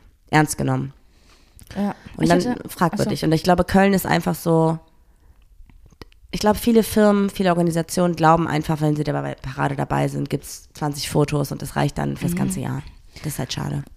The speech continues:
Speaker 2: Ich muss noch sagen, ich hatte einen sehr lustigen Moment, den ich mitbekommen habe.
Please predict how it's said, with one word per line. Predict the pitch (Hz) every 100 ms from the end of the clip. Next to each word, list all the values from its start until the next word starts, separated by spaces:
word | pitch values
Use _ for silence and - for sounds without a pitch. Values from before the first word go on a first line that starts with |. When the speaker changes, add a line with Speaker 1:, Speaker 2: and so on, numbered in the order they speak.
| - -
Speaker 2:
Ich | -
muss | 214 208
noch | 196
sagen, | 196 190
ich | 185
hatte | 190 175
einen | 185 185
sehr | 185 180
lustigen | 180 180 190 180
Moment, | 175 175 180
den | 175
ich | 170 175
mitbekommen | - - - 170 170
habe. | 170 165 185